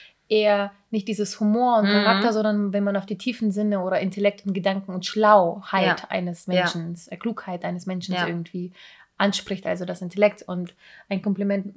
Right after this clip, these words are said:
Speaker 1: einfach in dem Sinne macht, wie: "Ich mag es, wie du denkst.
Speaker 2: Ja.
Speaker 1: Ich, ich mag es, wie du handelst. Ich,
Speaker 2: Ja.
Speaker 1: ich mag deine Denkweise irgendwie
Speaker 2: Ja.
Speaker 1: so. Oh, das war aber richtig. Und oh ja, ich glaub, ich höre auf deinen Rat." So
Speaker 2: Wie du
Speaker 1: auf
Speaker 2: mit
Speaker 1: dieses
Speaker 2: Problemen umgehst.
Speaker 1: Schlaue, genau,
Speaker 2: Ja,
Speaker 1: und auf diese
Speaker 2: ja.
Speaker 1: Tipps und dies und das.
Speaker 2: Mhm.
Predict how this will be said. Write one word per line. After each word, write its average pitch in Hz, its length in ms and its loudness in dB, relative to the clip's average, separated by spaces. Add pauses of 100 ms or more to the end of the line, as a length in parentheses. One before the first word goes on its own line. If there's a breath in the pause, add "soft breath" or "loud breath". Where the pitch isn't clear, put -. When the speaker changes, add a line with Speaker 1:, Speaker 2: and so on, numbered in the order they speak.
Speaker 1:
einfach 190 340 -2
in 208 80 2
dem 214 140 2
Sinne 214 180 0
macht, 202 300 -2
wie: 208 120 -4
"Ich 190 120 -10
mag 196 200 -2
es, - 140 -16
wie 214 60 -2
du 202 80 0
denkst. 214 540 0
Speaker 2:
Ja. 202 220 2 (120)
Speaker 1:
Ich, 196 80 -14
ich 190 100 -12
mag 190 180 -2
es, - 120 -18
wie 185 60 -8
du 180 120 -6
handelst. 190 560 0
Ich, 180 120 -10
Speaker 2:
Ja. 202 100 -2
Speaker 1:
ich 185 60 0
mag 190 140 0
deine 233 200 -2
Denkweise 202 540 0
irgendwie 196 240 0
Speaker 2:
Ja. 185 40 -4
Speaker 1:
so. 185 140 -4
Oh, 202 60 0
das 208 200 -4
war 240 80 -2
aber 233 160 0
richtig. 185 440 -6
Und 180 200 -8
oh 220 140 -2
ja, 180 120 0
ich 175 120 -10
glaub, 202 200 0
ich - 140 -10
höre 254 140 4
auf 226 80 -6
deinen 190 160 4
Rat." 214 400 6
So 214 120 0
Speaker 2:
Wie - 40 6
du 202 60 0
Speaker 1:
auf - 20 0
Speaker 2:
mit 214 100 2
Speaker 1:
dieses 196 140 2
Speaker 2:
Problemen 214 260 0
umgehst. 202 280 -6
Speaker 1:
Schlaue, 220 360 6
genau, 202 320 0
Speaker 2:
Ja, 208 100 2
Speaker 1:
und 190 80 0
auf 185 60 -12
diese 190 180 -6
Speaker 2:
ja. 202 40 -2
Speaker 1:
Tipps - 340 -6
und 180 100 -6
dies 185 140 -8
und 196 80 -4
das. 202 260 0
Speaker 2:
Mhm. 202 440 0